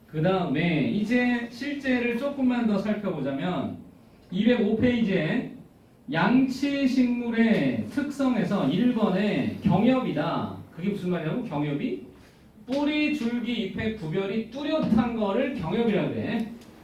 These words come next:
그 용어를 알아두세요. 그 아까 여기 용어에서 경엽이라는 말, 이것은 뿌리, 줄기, 잎의 구별이 뚜렷하다. 그 말이야. 그에 비하면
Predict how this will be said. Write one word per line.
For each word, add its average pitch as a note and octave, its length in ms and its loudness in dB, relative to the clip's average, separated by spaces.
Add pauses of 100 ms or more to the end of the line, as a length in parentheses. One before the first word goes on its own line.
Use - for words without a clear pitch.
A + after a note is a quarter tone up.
(100)
그 G3+ 160 0
용어를 F3+ 320 2
알아두세요. B2+ 540 -6
그 F3 60 -6
아까 G#3 560 -2 (260)
여기 F3+ 220 4
용어에서 F3+ 880 2
경엽이라는 F#3 720 6
말, D#3 320 0 (680)
이것은 E3 640 0 (320)
뿌리, C4+ 220 4
줄기, A3 300 8
잎의 F#3 220 4
구별이 D3 360 2
뚜렷하다. A3 600 2 (160)
그 D3+ 60 -10
말이야. D#3 640 -4 (800)
그에 B3+ 220 0
비하면 A3+ 640 -4